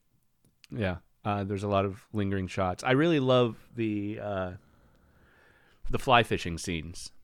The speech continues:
um, and the way, the way they're,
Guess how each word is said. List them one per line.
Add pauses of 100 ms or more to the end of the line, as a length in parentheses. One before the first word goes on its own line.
(680)
um, (400)
and
the
way, (920)
the
way
they're,